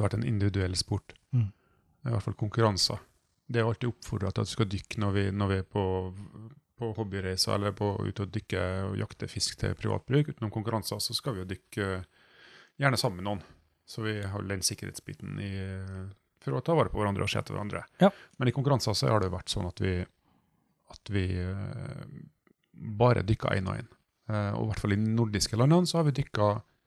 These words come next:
Speaker 1: altså startet fra et område, svømt i x antall timer alene med blåse, og fanget den fisken vi har, for å så komme tilbake igjen til samme plass. Men det er de nordiske landene. Altså de, eh, sydeuropeiske landene,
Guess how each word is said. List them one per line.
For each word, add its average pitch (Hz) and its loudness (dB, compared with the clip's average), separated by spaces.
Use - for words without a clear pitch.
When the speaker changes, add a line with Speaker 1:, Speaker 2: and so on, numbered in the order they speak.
Speaker 1:
altså 120 0
startet 113 0
fra 104 2
et 98 0
område, 117 2
svømt - -2
i 104 2
x - -4
antall 104 -2
timer 95 2
alene 131 6
med 101 2
blåse, 98 -4
og 117 -8
fanget 104 -2
den 92 -2
fisken 101 0
vi 101 -2
har, 143 4
for 127 -4
å - -8
så 107 -2
komme 101 -6
tilbake 104 -6
igjen 98 -6
til - -18
samme 101 -10
plass. - -8
Men 120 -2
det 120 4
er 113 4
de 107 2
nordiske 107 -2
landene. 98 -2
Altså 113 -4
de, 104 0
eh, 101 -2
sydeuropeiske 101 0
landene, 151 4